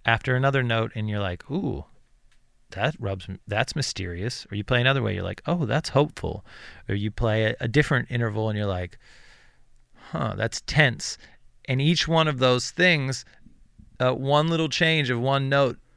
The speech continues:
can completely change the entire feel of what's happening on screen. And so now I'm just inherently a lot more conscious of note choices.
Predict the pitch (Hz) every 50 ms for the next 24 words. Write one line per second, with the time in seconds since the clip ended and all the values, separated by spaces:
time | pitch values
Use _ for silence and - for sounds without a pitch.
0 | - - - 120 113 - 123 117 - 123 127 123 - - 120 110 - - 131 120
1 | 117 113 104 - 107 107 104 98 - 117 113 113 110 104 - - - - 151 151
2 | 131 104 104 104 - - - - - - - - 101 104 107 104 - - - 123
3 | 120 131 127 117 110 104 101 101 104 - - - 107 98 101 - - - - 131
4 | 143 135 123 110 104 101 - - - - - - - 117 120 117 - - 127 123
5 | 123 123 127 131 143 151 147 135 131 127 117 - - - - - - - - -
6 | - - 135 131 127 107 135 139 139 135 123 110 117 113 110 107 110 107 110 107
7 | 110 107 104 101 98 101 - - - _ - - - - _ - _ _ _ -
8 | - - - - - - _ - _ - _ - _ - - - - - 127 120
9 | 120 - - 139 123 - - - 104 107 101 90 - - - 110 107 98 98 104
10 | 117 - - - 131 131 147 143 - 156 156 156 151 -